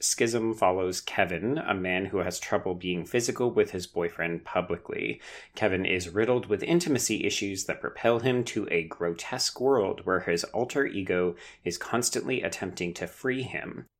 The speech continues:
Straight or gay, Schism is the story about the fear of commitment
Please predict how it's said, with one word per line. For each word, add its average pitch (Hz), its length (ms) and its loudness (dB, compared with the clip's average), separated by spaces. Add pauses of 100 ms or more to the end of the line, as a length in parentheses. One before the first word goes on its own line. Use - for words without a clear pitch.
(140)
Straight - 460 0
or 110 220 4
gay, 82 380 0
Schism 101 480 0
is 87 180 -2
the - 100 -6
story 110 420 4
about 90 280 -4
the - 80 -6
fear 135 340 2
of - 240 -4
commitment - 720 -6